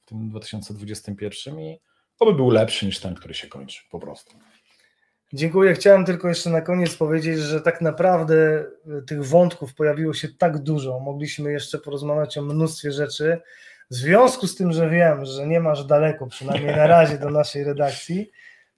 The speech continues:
Speaker 2: to pozwolę sobie za jakiś czas wystosować ponowne zaproszenie. Mam nadzieję, że, że skorzystasz. Porozmawiamy sobie wtedy o zupełnie innych, e,
Speaker 1: Bardzo
Speaker 2: rzeczach.
Speaker 1: chętnie. To, o czym mówiliśmy, że ja uwielbiam się dzielić wiedzą.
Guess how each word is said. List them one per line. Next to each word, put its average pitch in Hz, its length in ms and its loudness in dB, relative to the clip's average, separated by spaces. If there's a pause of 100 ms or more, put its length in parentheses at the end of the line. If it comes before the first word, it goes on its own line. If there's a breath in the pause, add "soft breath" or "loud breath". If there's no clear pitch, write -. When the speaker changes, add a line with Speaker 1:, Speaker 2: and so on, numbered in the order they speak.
(180)
Speaker 2:
to 156 280 2
pozwolę 151 460 0
sobie 147 280 -2
za 139 180 0
jakiś 139 300 -4
czas 135 260 -4
wystosować 135 640 -10
ponowne 139 460 -8
zaproszenie. 135 600 -10
Mam 135 180 -10
nadzieję, 131 380 -10
że, 123 400 -12
że 135 160 -14
skorzystasz. 143 560 -12
Porozmawiamy 139 560 -6
sobie 135 260 -12
wtedy 131 280 -16
o 139 60 -12
zupełnie 135 520 -12
innych, 131 340 -20 (640 loud breath)
e, 123 640 -8
Speaker 1:
Bardzo 160 280 6
Speaker 2:
rzeczach. 156 140 4
Speaker 1:
chętnie. 143 640 0 (1000)
To, 127 80 -6
o 131 160 -2
czym 131 160 -6
mówiliśmy, 123 280 -10
że 117 100 -6
ja 117 180 -2
uwielbiam 113 340 -6
się - 160 -10
dzielić 110 280 -8
wiedzą. 117 400 -8